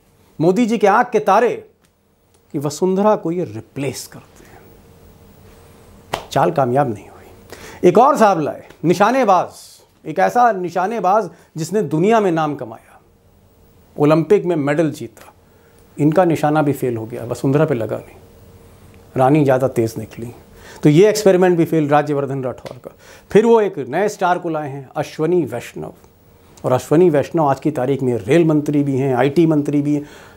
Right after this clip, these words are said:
जितने भी महकमे आप सोच सकते हैं, जितने भी ताकत आप सोच सकते हैं मोदी सरकार में,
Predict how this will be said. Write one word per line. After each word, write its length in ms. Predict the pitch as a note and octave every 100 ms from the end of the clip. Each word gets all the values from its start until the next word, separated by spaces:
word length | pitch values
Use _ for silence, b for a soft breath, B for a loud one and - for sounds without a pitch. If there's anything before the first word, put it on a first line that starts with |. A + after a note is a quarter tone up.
| B - C3+ G#2+
जितने 480 | G3+ G#3+ A#3 B3 C4
भी 180 | E3 A3
महकमे 380 | G3+ F3 E3+ G3+
आप 140 | F#3
सोच 200 | - D#3+ -
सकते 400 | C3 - _ -
हैं, 100 | C3 _ _ _ _ _ _ b b -
जितने 420 | D3 G#3 C4 C#4
भी 240 | G#3+ A#3 A#3+ -
ताकत 380 | F#3 F#3+ C#4 B3+
आप 120 | A3
सोच 220 | G#3+ G3+
सकते 240 | G3 F3+ G3+
हैं 60 | F3+
मोदी 200 | E3+ F3+
सरकार 400 | D3 - C#3 A#2
में, 160 | G#2